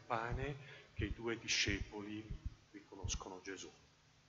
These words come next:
Perché ogni volta che un cristiano è capace di donarsi,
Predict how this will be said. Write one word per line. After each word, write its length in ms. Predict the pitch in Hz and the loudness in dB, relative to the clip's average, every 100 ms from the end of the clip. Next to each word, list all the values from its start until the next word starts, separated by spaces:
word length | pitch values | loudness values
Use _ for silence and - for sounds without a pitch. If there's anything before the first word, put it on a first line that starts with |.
| - - | -6 -4
Perché 260 | - - | -2 0
ogni 200 | 104 107 | -2 -2
volta 340 | 107 120 117 110 | 2 2 2 -2
che 140 | 110 | -2
un 120 | 107 | -4
cristiano 1000 | - 107 - - 107 107 104 98 90 - | -4 0 2 4 2 2 -2 -4 -8 -4
è 320 | - - - | -2 -2 -4
capace 480 | - - 123 123 131 | -12 -4 0 2 2
di 100 | 123 | 2
donarsi, 840 | 117 113 110 107 - - 117 117 | 0 2 2 4 6 6 4 -2